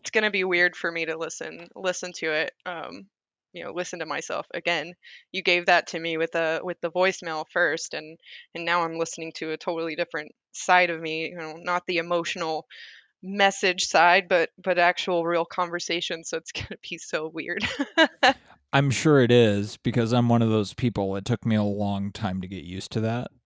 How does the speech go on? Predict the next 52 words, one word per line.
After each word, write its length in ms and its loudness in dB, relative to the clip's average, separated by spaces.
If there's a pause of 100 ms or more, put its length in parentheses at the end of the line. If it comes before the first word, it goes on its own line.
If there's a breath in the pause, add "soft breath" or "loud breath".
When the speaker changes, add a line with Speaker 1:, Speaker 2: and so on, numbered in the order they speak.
(100)
Speaker 2:
to, 460 -2 (560 soft breath)
because 580 2
I 120 2
listen 380 0
to 60 0
the 120 -2
show 220 2
more 200 2
than 160 0
everybody, 500 0 (160)
and 240 2
anybody, 500 8
because 340 0
I 80 4
have 140 4
to 100 2
make 260 4
it 240 0
and 120 2
I 40 6
have 140 2
to 160 -6
edit 240 2
it. 220 -2 (420 loud breath)
I 140 8
hear 200 8
myself 540 4
more 220 6
Speaker 1:
Oh, 40 2
Speaker 2:
than 100 2
Speaker 1:
yeah. 160 -2
Speaker 2:
ever, 380 2
and 160 2
I, 140 4 (120)
I 120 0
hear 200 2
all 220 0
the 80 0
flaws, 480 -4
and 140 -8
I, 160 -8 (120)
I, 200 -4
my 240 0
default 460 -4
is 200 -12 (140)
usually 580 -10
just 260 -18
to 100 -8
leave 200 -6
them 160 -6
in, 220 -2
but, 180 -8